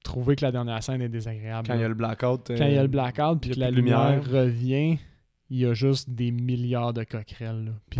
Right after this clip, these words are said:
Speaker 1: lui, il
Speaker 2: Partout.
Speaker 1: est en plein milieu dedans, là.
Speaker 2: Moi, sûr que c'est des vrais, hein.
Speaker 1: Oui.
Speaker 2: Je suis pas mal sûr que c'est des
Speaker 1: Avoue,
Speaker 2: vrais.
Speaker 1: hein.
Speaker 2: Ouais.
Speaker 1: Sinon, le, le,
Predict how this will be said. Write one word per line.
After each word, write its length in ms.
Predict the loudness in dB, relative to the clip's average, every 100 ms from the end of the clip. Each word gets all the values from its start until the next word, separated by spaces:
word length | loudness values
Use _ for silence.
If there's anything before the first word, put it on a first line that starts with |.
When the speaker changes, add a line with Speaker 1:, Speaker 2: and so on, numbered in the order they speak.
| 0
Speaker 1:
lui, 80 | 2
il 20 |
Speaker 2:
Partout. 120 | 2
Speaker 1:
est 40 | 2
en 140 | -2
plein 260 | -2 0 0
milieu 360 | 0 0 -2
dedans, 420 | -2 -4 -4 -4 -4
là. 160 | -6 0
Speaker 2:
Moi, 180 | 0
sûr 120 | 0 -2
que 40 |
c'est 80 | -4
des 120 | -6
vrais, 220 | -4 -2
hein. 220 | -2 -4 -8 -14 _ -10 0
Speaker 1:
Oui. 220 | 2 4
Speaker 2:
Je 40 | 2
suis 80 | 2
pas 120 | 0
mal 120 | -2
sûr 100 | -2
que 60 | -4
c'est 80 | 0
des 60 |
Speaker 1:
Avoue, 220 | 2 2
Speaker 2:
vrais. 140 | 2 0
Speaker 1:
hein. 100 | -2 -4
Speaker 2:
Ouais. 220 | -6 -6
Speaker 1:
Sinon, 360 | -4 -2 2 2
le, 180 | 2 0
le, 160 | -2